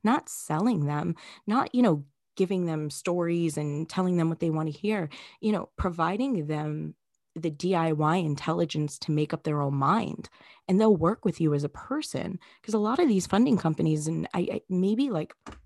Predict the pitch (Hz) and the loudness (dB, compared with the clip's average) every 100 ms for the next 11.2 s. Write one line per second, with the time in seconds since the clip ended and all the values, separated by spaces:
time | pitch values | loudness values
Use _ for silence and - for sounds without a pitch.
0 | _ _ _ _ - - 185 165 - - | _ _ _ _ -20 -10 -6 -6 -4 -2
1 | 196 - 185 156 175 170 156 175 - 165 | -2 0 0 2 4 4 4 4 2 0
2 | - - 185 185 156 156 175 160 151 160 | 2 2 4 4 4 4 4 4 2 2
3 | 160 165 147 147 156 156 147 - - 160 | 2 4 4 4 4 4 2 0 2 4
4 | 147 147 151 165 165 - - - - - | 6 4 4 6 4 2 -8 -18 -20 -4
5 | 175 160 151 143 170 196 220 170 160 160 | 0 2 2 2 4 4 4 2 2 2
6 | - 175 185 165 160 - 151 160 214 180 | 2 2 2 2 0 -2 -2 0 2 2
7 | 147 151 156 - - 160 165 151 - 165 | 2 0 -2 -2 -2 0 2 0 0 2
8 | 160 151 - 160 226 - 151 - - - | 2 0 0 0 0 -4 -8 -4 -6 -4
9 | - - - _ _ - 160 - 175 196 | -6 -8 -12 _ _ -6 -4 0 4 4
10 | 165 190 - _ _ _ - 190 - - | 2 -2 -10 _ _ _ -2 -2 0 2
11 | 196 - | 2 0